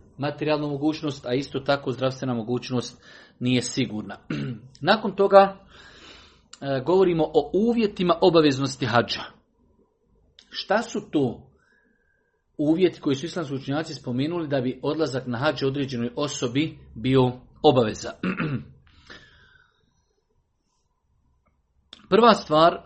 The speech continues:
pripadnost islamu. Dosta puta kada govorimo, kad smo govorili o abdestu, kad smo govorili o namazu, zekijatu, postu, da bi ibadet bio primljen kod uzvišenog Allaha subhanahu wa ta'ala, svakako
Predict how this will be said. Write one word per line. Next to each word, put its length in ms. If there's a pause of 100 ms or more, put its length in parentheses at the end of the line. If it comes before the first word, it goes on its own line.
pripadnost 480
islamu. 420 (380)
Dosta 300
puta 320
kada 220
govorimo, 480
kad 160
smo 120
govorili 280
o 160
abdestu, 320
kad 100
smo 120
govorili 280
o 60
namazu, 560
zekijatu, 680 (500)
postu, 600 (280)
da 120
bi 140
ibadet 420
bio 260
primljen 360
kod 140
uzvišenog 360
Allaha 280
subhanahu 340
wa 60
ta'ala, 240
svakako 680